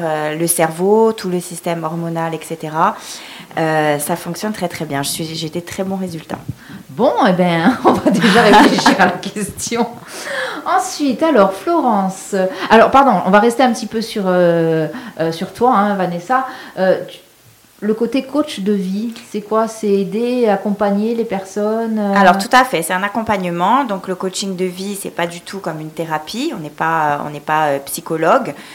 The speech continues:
Speaker 1: Euh, c'est vraiment aider, euh, des personnes à atteindre, euh, un but, hein, les amener, euh, je dirais, euh, à réaliser leurs objectifs, les accompagner sur ce chemin. Donc, ça peut être un mieux-être, ça peut être gagner en confiance en soi.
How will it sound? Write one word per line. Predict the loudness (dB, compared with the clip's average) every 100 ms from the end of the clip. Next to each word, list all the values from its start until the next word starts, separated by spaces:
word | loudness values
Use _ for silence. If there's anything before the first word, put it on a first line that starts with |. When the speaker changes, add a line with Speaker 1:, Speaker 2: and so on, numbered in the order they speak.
| -20 -10
Speaker 1:
Euh, | -4 -4
c'est | -4
vraiment | -4 -4 -2 0
aider, | 0 -2 -2 0 0
euh, | 0 -2
des | -4
personnes | -4 -6 0 0 2 2
à | 4 4 2
atteindre, | 0 0 -2 -4 -6
euh, | -6 -6 -8 -10 -10 -8
un | -8
but, | -6 -10 -6
hein, | -6 -6 -8 -12 -8
les | -4
amener, | -4 -4 -4 -4 -2 -2
euh, | -2 -4 -6 -6 -8
je | -12 -12
dirais, | -10 -4 -2 -2 -4
euh, | -8 -14 -20 -20 -6
à | -4
réaliser | -2 -2 -2 0 2
leurs | 2
objectifs, | 0 -4 -6 -6 -6 -6 -4
les | -2
accompagner | -2 -2 0 0 0
sur | -6 -8
ce | -8
chemin. | -6 -2 0 -2
Donc, | -4
ça | -8 -6
peut | -4
être | -4 -6
un | -6
mieux-être, | -4 -2 -2 0 -2 -4
ça | -8
peut | -8
être | -8
gagner | -8 -6 -6
en |
confiance | -8 -12 -14 -14
en | -12
soi. | -8 -2 2 2